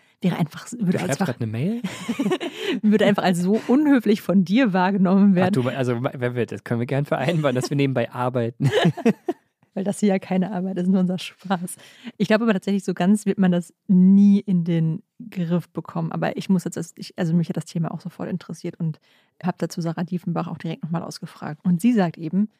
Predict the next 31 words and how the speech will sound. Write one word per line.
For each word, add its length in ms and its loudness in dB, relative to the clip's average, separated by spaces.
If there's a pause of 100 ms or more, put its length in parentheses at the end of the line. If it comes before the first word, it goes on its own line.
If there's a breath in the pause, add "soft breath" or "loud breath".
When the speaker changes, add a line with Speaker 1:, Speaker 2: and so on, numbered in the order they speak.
(400)
Speaker 1:
dass 80 -4
man 160 6
sich 220 2 (100)
vielleicht 720 0
dann 100 -4
auch 140 -4
im 120 2
Team, 520 0
also 240 -4
auch 160 -4
für 160 -8
Hybrid-Meetings 720 -2
schon, 240 -4
also 160 -2
nicht 180 -2
nur 260 0 (180)
in 100 0
Präsenz 480 -2
alle 400 -2
Handys 240 0
auf 120 -12
den 100 -6
Tisch, 180 -8
sondern 180 -8
eben 160 -8
auch 120 -10
im 100 -4
Hybriden 420 -4 (380 soft breath)
Regeln 300 -2
geben 180 -6
muss. 260 -6